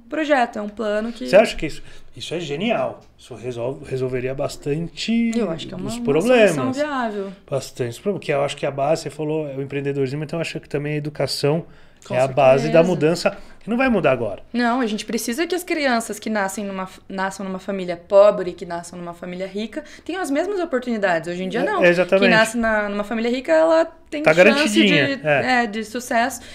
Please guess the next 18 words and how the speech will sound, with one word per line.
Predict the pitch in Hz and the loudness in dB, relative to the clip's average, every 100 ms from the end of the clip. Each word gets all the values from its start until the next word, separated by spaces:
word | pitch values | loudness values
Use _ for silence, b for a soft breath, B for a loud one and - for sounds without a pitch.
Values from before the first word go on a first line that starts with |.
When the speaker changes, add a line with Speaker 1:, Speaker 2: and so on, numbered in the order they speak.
| B B | B B
Speaker 1:
E | B 240 | B -4
a, | |
a | - | -2
criança | 220 240 226 | -2 0 0
que | 233 | -2
nasce | 214 | -4
numa | 226 214 | -4 -4
família | 233 233 | -4 -4
pobre | 233 226 226 269 | 2 2 2 -2
vai | 262 269 269 262 | -4 -4 -4 -8
conviver | 262 240 240 | -8 -6 -4
com | 233 | -4
uma | |
educação | 233 233 226 226 | -4 -6 -6 -6
pública | 220 196 202 190 | -6 -8 -8 -8
precária, | 214 214 233 208 190 190 | -10 -6 -4 -2 -4 -6
saúde | - 185 190 185 | -6 -6 -6 -8
precária. | 208 214 214 196 196 196 | -10 -6 -4 -4 -4 -6